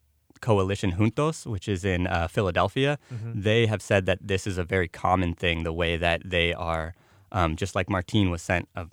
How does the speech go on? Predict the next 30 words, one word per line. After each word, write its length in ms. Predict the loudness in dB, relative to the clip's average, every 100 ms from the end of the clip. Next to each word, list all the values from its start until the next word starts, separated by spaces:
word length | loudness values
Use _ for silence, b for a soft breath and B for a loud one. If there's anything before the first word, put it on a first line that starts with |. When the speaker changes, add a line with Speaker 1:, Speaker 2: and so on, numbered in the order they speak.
| _ _ -6
Speaker 1:
I 40 |
mean, 260 | -4 -2 -2
I 180 | -2
calculated 460 | -2 -2 -2 -2 0
around 200 | -2 -4
six 180 | -6 -4
hundred 200 | -2 -2
sixty-five 580 | -6 -10 -4 -2 -2 -2
miles 460 | -2 -2 -2 -8
across 340 | -6 -2 -2 -4
the 80 |
state 380 | -10 -2 -2 -2
from 400 | -2 0 0 -4 -12 b -2
York 420 | 2 4 2 -2 b b
to 80 | -10
Cambria 360 | -2 0 0 -2
County 340 | 0 0 0
Prison 580 | -2 -2 0 0 -2 -4 b b -6
to 280 | -2 -2 0
Youngstown, 480 | 0 0 0 -2
Ohio, 360 | 0 0 0 0
a 60 | 0
private 360 | 2 2 0
prison 380 | -4 -6 -4 -2
there. 320 | -2 -2 -4 b b b b
And, 320 | 2 2 2 2
um, 380 | 2 0 -2 -8 b b b
there 540 | -4 2 4 4 2 0
are, 380 | -2 2 2 0
each, 400 | -4 -6 -8 -14